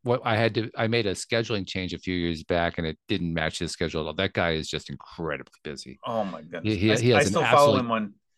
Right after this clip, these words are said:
Speaker 2: on Facebook. So it, uh, yeah.
Speaker 1: Yeah, he has an absolutely chock full, uh, coaching practice.
Speaker 2: Yeah.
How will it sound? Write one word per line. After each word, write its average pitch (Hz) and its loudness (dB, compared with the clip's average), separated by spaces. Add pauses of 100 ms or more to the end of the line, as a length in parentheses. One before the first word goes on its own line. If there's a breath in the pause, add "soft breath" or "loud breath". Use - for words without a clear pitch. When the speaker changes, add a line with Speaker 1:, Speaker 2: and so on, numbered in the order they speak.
(160)
Speaker 2:
on 113 -4
Facebook. 107 -2
So 92 -2
it, 95 -6
uh, 110 -2
yeah. 113 0 (280 soft breath)
Speaker 1:
Yeah, 82 -2
he 107 0
has 110 2
an 101 -2
absolutely 92 -6
chock - -6
full, 78 -2 (320)
uh, 80 -2
coaching 87 -2
practice. - -6 (180)
Speaker 2:
Yeah. - -16